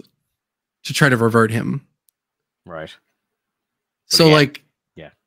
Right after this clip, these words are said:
Speaker 2: <laughs> You're talking
Speaker 1: Yeah.
Speaker 2: about, again, another Spider-Man villain, <laughs> another Spider-Man character. Like,
Speaker 1: Right, yeah.
Speaker 2: like
Speaker 1: And it's, it's all, it's supposed to be all interconnected, and they're not doing shit with it. They're just
Speaker 2: Yeah.
Speaker 1: making them standalones, which is not the way to go, man. Like,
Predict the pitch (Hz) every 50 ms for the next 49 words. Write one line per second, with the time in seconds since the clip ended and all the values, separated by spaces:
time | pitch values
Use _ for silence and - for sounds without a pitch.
0 | 104 - - - 135 - - - - - _ - 107 98 - 107 104 110 - 92
1 | 87 87 - - - 113 113 123 110 101 95 120 127 127 120 110 107 104 - -
2 | 104 107 110 95 85 85 82 78 - - 98 87 85 82 80 - - - - 196
3 | 170 156 - 139 120 - 196 170 - 127 117 95 92 113 - - 123 135 135 120
4 | 98 90 - 95 90 87 - 85 80 - - - 226 180 143 113 - 190 196 185
5 | 127 104 - - - 104 98 _ _ _ _ _ _ - - 160 175 - _ _
6 | _ - 185 175 - - - 196 185 - 202 202 202 180 - - 190 175 - -
7 | 190 160 - 196 208 - - 175 180 170 151 156 160 156 175 185 180 - - 147
8 | 127 123 - - 135 135 131 131 131 131 143 143 143 147 151 147 143 131 - -
9 | 196 185 131 120 - 120 110 - 123 120 117 117 127 117 - - - 143 131 131
10 | 131 131 131 147 139 131 120 110 - - 139 156 185 170 131 117 110 110 107 -
11 | _ - - - _ - 190 180 - 190 175 160 175 165 160 160 175 185 185 -
12 | 185 160 151 151 156 156 160 151 139 135 147 196 262 294 147 - 120 123 131 143
13 | 147 139 139 135 -